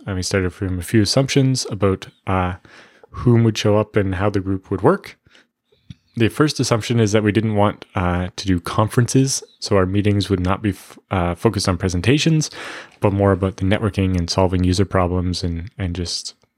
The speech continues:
growing the community. Uh, yes,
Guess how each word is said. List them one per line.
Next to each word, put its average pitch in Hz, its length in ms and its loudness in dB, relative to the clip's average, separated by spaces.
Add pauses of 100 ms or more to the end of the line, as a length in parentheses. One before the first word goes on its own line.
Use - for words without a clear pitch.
growing 95 280 4
the 87 80 0
community. 147 420 2 (760)
Uh, 87 160 -4
yes, 120 380 0